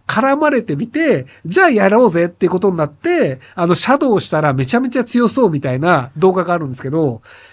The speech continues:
やっぱりその、割と本当に格闘技やってて、背が低くて、その引き締まった筋肉のある人って、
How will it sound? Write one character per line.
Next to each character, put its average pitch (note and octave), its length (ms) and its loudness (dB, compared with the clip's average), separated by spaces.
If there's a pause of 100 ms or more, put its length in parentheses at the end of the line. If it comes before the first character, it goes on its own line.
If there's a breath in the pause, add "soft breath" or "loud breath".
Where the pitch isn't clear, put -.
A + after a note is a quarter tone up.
や - 60 -18
っ - 20 -20
ぱ G#4+ 80 2
り G4+ 60 2
そ A3 120 2
の、 D#3 480 -2
割 C4+ 180 0
と D#4+ 120 0
本 E4+ 240 -2
当 F4+ 120 0
に E4+ 100 0
格 B3+ 220 -8
闘 F4+ 220 2
技 F3+ 120 0
や C#3+ 80 2
っ C#3+ 60 -6
て C#3+ 200 -8
て、 F#3+ 240 2 (180 loud breath)
背 D4+ 220 -4
が D4 100 0
低 E3+ 220 -10
く - 100 -14
て、 C#4+ 240 -2
そ E3 140 -4
の D3+ 60 -4
引 C3 60 -6
き - 140 -4
締 - 180 -4
ま G4 80 0
っ - 60 -16
た - 140 -2
筋 - 180 -8
肉 D#3+ 220 -4
の C3 80 -4
あ C3+ 40 -4
る - 60 -6
人 C3 140 -8
っ - 20 -10
て、 D3 400 -4